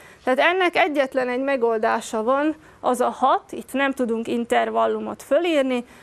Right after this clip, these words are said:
hanem azt mondjuk, hogy x eleme annak a halmaznak, ami csak a hatot tartalmazza. Tehát ilyen is van. És akkor nézzük a következő feladatot,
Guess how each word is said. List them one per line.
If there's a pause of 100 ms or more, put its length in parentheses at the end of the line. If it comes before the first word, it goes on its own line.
(160)
hanem
azt
mondjuk,
hogy
x
eleme (220)
annak
a
halmaznak,
ami
csak
a (300)
hatot (680)
tartalmazza. (440)
Tehát
ilyen
is
van. (3000)
És
akkor
nézzük
a
következő
feladatot,